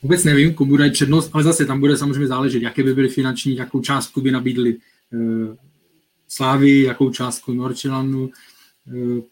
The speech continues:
jako s Petrem Olejnkou by si koupili hotovýho hráče, zkušenýho z Evropy a tak dále, který, eh, má obrovskou, má vysokou kvalitu. Eh,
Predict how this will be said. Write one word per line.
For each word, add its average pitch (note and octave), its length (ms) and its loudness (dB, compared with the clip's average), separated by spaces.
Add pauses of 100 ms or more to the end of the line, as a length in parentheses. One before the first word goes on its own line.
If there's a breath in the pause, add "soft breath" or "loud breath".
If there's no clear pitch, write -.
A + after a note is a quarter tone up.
(440)
jako D3 260 0 (100)
s - 100 -6
Petrem D3 340 2
Olejnkou C#3+ 380 2
by C3+ 100 2
si C#3+ 140 -2
koupili C3+ 340 0
hotovýho B2+ 420 -2
hráče, A#2 540 -4
zkušenýho B2+ 920 -4
z - 60 -18
Evropy A#2+ 480 -2
a A#2+ 60 -6
tak A#2+ 160 -10
dále, A#2 220 -2
který, B2 380 -4
eh, - 440 -20 (680)
má A2+ 380 -2 (120)
obrovskou, B2 680 4 (140)
má A#2 360 0 (220)
vysokou C3+ 380 2
kvalitu. C#3 580 2 (400 loud breath)
Eh, B2 380 -6